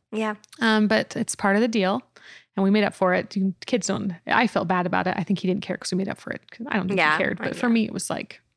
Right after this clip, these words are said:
Speaker 2: a little bit of mom guilt going on. You have to kind of
Speaker 1: Mm-hmm.
Speaker 2: overcome. But, um, so there's the on-call childcare that can go for, I've been to a birth that up to, I had thirty, thirty-two hour birth was my longest birth I've
Speaker 1: Oh,
Speaker 2: ever
Speaker 1: my,
Speaker 2: attended.
Speaker 1: my longest birth is over forty hours.
Speaker 2: Wow.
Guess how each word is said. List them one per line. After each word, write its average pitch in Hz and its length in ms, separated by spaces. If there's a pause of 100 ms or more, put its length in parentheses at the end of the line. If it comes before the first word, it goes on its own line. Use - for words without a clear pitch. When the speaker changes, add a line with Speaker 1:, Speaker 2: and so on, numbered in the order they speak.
Speaker 2:
a 294 40
little 262 80
bit - 20
of 226 60
mom 190 240
guilt 185 240
going 185 180
on. 175 200
You 196 40
have 196 140
to - 80
kind 196 100
of - 60
Speaker 1:
Mm-hmm. 190 80
Speaker 2:
overcome. 180 360 (680)
But, 196 460 (240)
um, 202 280
so 202 140
there's 196 120
the - 100
on-call 202 760
childcare 190 640
that 214 180
can 202 140
go 190 180
for, 185 380
I've 190 180
been 214 140
to 214 120
a 196 60
birth 185 260
that 196 80
up - 120
to, - 100
I 196 40
had 190 140
thirty, 220 400
thirty-two 240 600
hour 202 220
birth 175 340
was 190 160
my 180 100
longest 180 380
birth 180 180
I've 196 100
Speaker 1:
Oh, 190 40
Speaker 2:
ever 185 100
Speaker 1:
my, 185 80
Speaker 2:
attended. 190 400
Speaker 1:
my 190 160
longest 185 360
birth 180 220
is 175 160
over 196 280
forty 190 440
hours. 175 500
Speaker 2:
Wow. 185 320